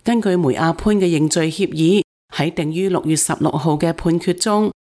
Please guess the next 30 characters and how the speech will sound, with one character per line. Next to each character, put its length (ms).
被 140
告 240
將 240
面 220
臨 240
最 200
多 220
六 140
個 240
月 140
嘅 180
監 260
禁。 380
美 140
國 260
宇 160
航 260
局 100
負 160
責 200
監 220
督 260
美 140
國 260
民 200
用 220
空 240
間 260
計 200
劃 280